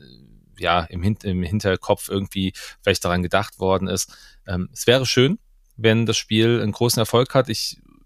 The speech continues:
erwarte im Grunde für mich ein Spiel, was mir ähnlich viel Spaß gemacht hat, wie es Jedi Survivor und Jedi, äh, Fallen Order gemacht haben,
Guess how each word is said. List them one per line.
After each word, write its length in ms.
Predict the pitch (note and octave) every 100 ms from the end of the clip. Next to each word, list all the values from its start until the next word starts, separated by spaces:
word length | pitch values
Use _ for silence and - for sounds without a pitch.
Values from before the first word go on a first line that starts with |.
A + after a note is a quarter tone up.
| _ _
erwarte 520 | - G#2 G2+ A2 B2+ A#2
im 120 | A2+
Grunde 340 | - A2+ A#2+
für 160 | - G#2
mich 340 | G#2 A#2 - - - - -
ein 160 | G#2+ G#2
Spiel, 440 | - G#2+ A2+ G#2+
was 220 | G#2 -
mir 300 | G#2+ G#2 G#2
ähnlich 360 | G#2+ A2 A#2 -
viel 320 | - A2+ G#2+
Spaß 320 | - G2+ G2+
gemacht 240 | G#2 G2 -
hat, 180 | F#2+ F#2+
wie 120 | F#2
es 100 | -
Jedi 280 | - F#2 F#2
Survivor 460 | - E2 D#2+ F2 E2+
und 120 | D#2+
Jedi, 160 | F2 E2+
äh, 360 | F2+ F#2+ F2+
Fallen 360 | - - F2+ F2+
Order 260 | G#2 A#2+
gemacht 280 | G#2+ G#2 -
haben, 180 | F#2+